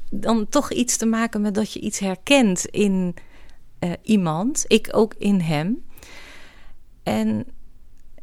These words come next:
dat bevestigt dan heel erg het pad waar je op zit. En nog een moment, Paul, was, nou,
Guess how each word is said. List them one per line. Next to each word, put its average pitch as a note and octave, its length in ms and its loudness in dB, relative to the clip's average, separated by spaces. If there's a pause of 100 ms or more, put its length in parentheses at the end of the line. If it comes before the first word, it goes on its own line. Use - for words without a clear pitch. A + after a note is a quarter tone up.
(460)
dat A3+ 640 -2 (420)
bevestigt C#4 720 2
dan A#3 200 4
heel A3 320 2
erg G#3+ 300 -2
het F#3+ 240 -4
pad D4+ 220 2
waar D#3+ 200 0
je D#3 120 -2
op E3 180 -4
zit. - 380 -6 (120)
En G3 340 0
nog C4+ 220 4
een C#4+ 100 2
moment, B3 500 4
Paul, A3+ 360 -2
was, G#3+ 440 -4 (840)
nou, - 140 -12